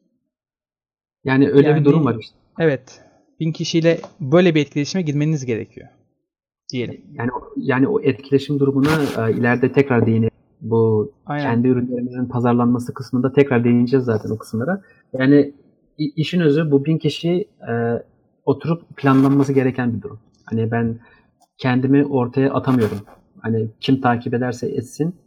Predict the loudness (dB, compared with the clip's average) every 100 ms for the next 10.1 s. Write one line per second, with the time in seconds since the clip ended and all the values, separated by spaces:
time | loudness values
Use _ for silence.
0 | -2 0 4 4 4 -2 -2 -2 0 0
1 | 0 -2 -2 -2 -2 -6 -8 _ _ 0
2 | 2 2 2 4 4 2 0 2 0 -2
3 | -4 0 2 2 -2 -2 -6 -6 -4 -2
4 | 0 0 0 0 2 0 0 -2 -2 -2
5 | -4 _ _ _ _ _ _ _ -14 -12
6 | -12 -4 -2 0 -2 0 0 0 0 2
7 | 0 -2 -2 0 0 -2 -16 _ _ _
8 | _ _ -6 -6 0 0 0 -2 -2 2
9 | 2 0 2 2 4 4 2 -4 -8 -10